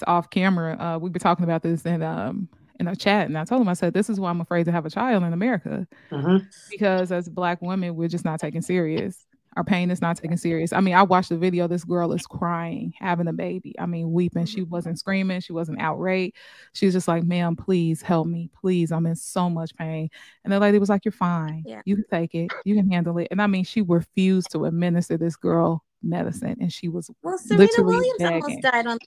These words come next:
Speaker 3: the table.
Speaker 1: Yes.
Speaker 3: Serena Williams
Speaker 1: I mean,
Speaker 3: bleeding out,
Speaker 1: there,
Speaker 3: right?
Speaker 1: there are doctors. I, I know of a Black doctor in Indiana. She was a, literally a doctor,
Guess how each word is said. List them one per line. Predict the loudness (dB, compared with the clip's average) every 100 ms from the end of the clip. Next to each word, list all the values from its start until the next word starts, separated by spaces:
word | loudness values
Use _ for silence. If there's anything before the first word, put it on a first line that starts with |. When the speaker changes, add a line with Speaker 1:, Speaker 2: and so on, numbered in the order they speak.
| -12
Speaker 3:
the | -10
table. | -6 -4 0
Speaker 1:
Yes. | 2
Speaker 3:
Serena | 2 0 -2
Williams | -2 -2 -2 _ _
Speaker 1:
I | 6
mean, | 8 6
Speaker 3:
bleeding | 6
out, | 4 4
Speaker 1:
there, | 2
Speaker 3:
right? | 2 0
Speaker 1:
there | 4 6
are | 6
doctors. | 8 8 6 0 -6 -8 2
I, | 4 4 4
I | 4
know | 6 6 4
of | 2 -2
a | -2
Black | 2 2 2
doctor | 0 0 -2 -6
in | -4 -4 -2
Indiana. | 0 -2 -2 -4 -4
She | -4
was | -2
a, | -4 -4
literally | 0 2 2 0 -6 _
a | -8
doctor, | -4 -4 -4 -6 -10 -10